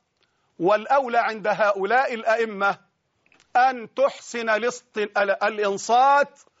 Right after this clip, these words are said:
إلى التلاوة، وقراءة الإمام قراءة لك إن شاء الله، ولا شيء عليك أبدًا، وقراءتك وصلاتك صحيحة بإذن الله.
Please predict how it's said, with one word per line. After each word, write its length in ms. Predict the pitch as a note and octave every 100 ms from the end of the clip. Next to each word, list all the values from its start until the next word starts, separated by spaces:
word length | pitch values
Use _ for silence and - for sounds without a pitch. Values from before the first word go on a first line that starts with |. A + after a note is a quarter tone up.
| _ _ _ -
إلى 140 | A3+ A3+
التلاوة، 760 | G#3+ G#3 G#3+ B3 A#3+ A#3 A#3 - _ _ _ _ _ _ D#3
وقراءة 760 | F#3+ G#3 G#3+ A#3+ C#4+ D4 B3+ A3+
الإمام 720 | A3 G#3 A3 A3+ A3+ A3 G3 _ _ _ _ _
قراءة 540 | F#3+ G3 C4 C#4 A#3 G#3
لك 340 | G#3+ A3+ A#3+
إن 200 | A3 G#3
شاء 320 | G3+ A#3 A3+ G3
الله، 420 | G3 G#3+ G#3+ G3+ _ _ _ _ -
ولا 320 | E3 A3 A3
شيء 300 | G#3 C4 B3+ A3+
عليك 460 | G#3 A3 A3+ -
أبدًا، 680 | G3+ A3 G3 G3+ G3+ G3 F3+ _ _ _ -
وقراءتك 1080 | D#3+ A3+ B3+ G#3+ G#3 G#3 A3+ A3+ G#3 F#3+ G3+ G3+ G3+ _ _ -
وصلاتك 680 | A3 - G#3 G3+ F#3+ -
صحيحة 920 | G3+ - E3+ F#3 F3 G3+ G3 F#3+ F3+ E3 _ _ _ _ -
بإذن 340 | F#3+ A#3 G#3
الله. 380 | G3 F#3 F3+ C3+